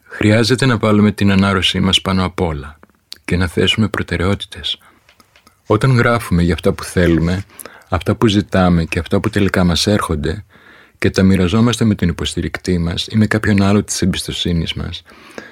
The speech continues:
παίρνουμε βοήθεια για να διαχειριστούμε σωστά τα αρνητικά συναισθήματα. Επιτρέποντας τους άλλους να μοιραστούν την εμπειρία τους μαζί μας, αποκτάμε την ελπίδα ότι τα πράγματα θα πάνε καλύτερα.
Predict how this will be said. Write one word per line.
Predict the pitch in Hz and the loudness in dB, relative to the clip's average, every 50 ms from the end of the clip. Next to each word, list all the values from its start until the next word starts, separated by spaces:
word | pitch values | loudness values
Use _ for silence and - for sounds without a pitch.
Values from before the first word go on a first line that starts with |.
| - - _ _ _ _ _ | -20 -20 _ _ _ _ _
παίρνουμε | _ - 113 104 120 127 123 | _ 2 4 6 6 4 4
βοήθεια | 117 98 101 104 101 107 110 - - 110 104 | 4 4 4 6 6 6 4 4 2 0 0
για | 92 104 | 2 2
να | 98 98 95 - | 2 2 0 -2
διαχειριστούμε | - 107 107 101 87 - - 90 82 82 - - 110 110 107 | -4 -2 0 0 0 0 -2 -4 -4 -6 -2 2 2 4 4
σωστά | 98 - - - - - - 92 92 92 - - - | 2 0 -2 -2 -4 -2 0 0 0 0 -2 -4 -6
τα | - 92 | -6 -4
αρνητικά | 87 82 87 82 - - - 90 85 | -2 -2 -4 -4 -4 -4 -4 -2 -2
συναισθήματα. | - - 87 90 82 - - 92 87 82 78 76 - 78 73 71 - _ _ _ _ _ _ _ _ _ _ _ _ _ _ _ _ _ | -2 -4 -4 -4 -4 -4 -2 -2 0 0 -2 -4 -6 -8 -8 -8 -12 _ _ _ _ _ _ _ _ _ _ _ _ _ _ _ _ _
Επιτρέποντας | - 107 - - 110 - - 127 123 120 - 131 107 131 123 - | -4 -2 0 2 0 2 4 4 4 4 4 4 2 2 0 -2
τους | - - - - - | -4 -6 -6 -6 -2
άλλους | - 120 98 98 98 98 104 110 - | 0 2 2 4 4 4 2 2 2
να | - 95 | 2 2
μοιραστούν | 92 95 92 92 - - - 110 107 | 4 4 2 2 0 2 2 2 4
την | 110 107 101 | 4 4 4
εμπειρία | 98 92 82 92 - 101 98 98 | 4 4 2 2 4 4 2 2
τους | - 95 80 | 2 -2 -2
μαζί | 80 85 82 76 - 92 87 | -2 -2 -2 0 0 0 2
μας, | 85 85 87 90 - - - - - - - - - - - - | 2 0 -2 -4 -6 -10 -14 -18 -20 -20 -20 -20 -20 -20 -16 -8
αποκτάμε | - 92 78 - - - - 113 110 113 | -6 -2 -2 -2 -2 0 0 2 2 2
την | 110 - 110 | 2 2 2
ελπίδα | 107 98 92 87 - - 98 101 90 78 78 80 - - | 4 4 2 2 2 2 4 4 4 2 0 -2 -4 -4
ότι | - 95 92 - | -6 -6 -8 -4
τα | - - - | -4 -4 -2
πράγματα | - 101 104 104 104 110 104 104 | 0 0 2 2 2 2 2 0
θα | - 98 | -4 -4
πάνε | - 92 90 90 87 | -2 0 0 0 0
καλύτερα. | - 85 82 82 82 78 - 82 80 78 73 73 71 | 0 0 0 0 0 -2 -2 -4 -4 -4 -6 -8 -8